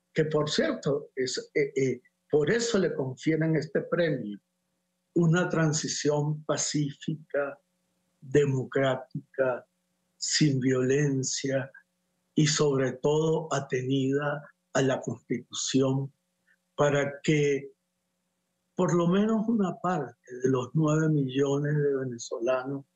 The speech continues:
que hemos tenido que dejar nuestro país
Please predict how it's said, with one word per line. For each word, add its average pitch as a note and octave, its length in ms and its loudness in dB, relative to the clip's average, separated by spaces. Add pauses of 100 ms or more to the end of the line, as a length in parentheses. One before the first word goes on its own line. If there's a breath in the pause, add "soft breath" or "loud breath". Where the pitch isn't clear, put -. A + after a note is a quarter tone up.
(500)
que D3+ 140 4
hemos D3+ 280 2
tenido C#3 500 2
que D3 120 -2
dejar C3+ 560 0 (340)
nuestro D3 520 0
país B2 600 -4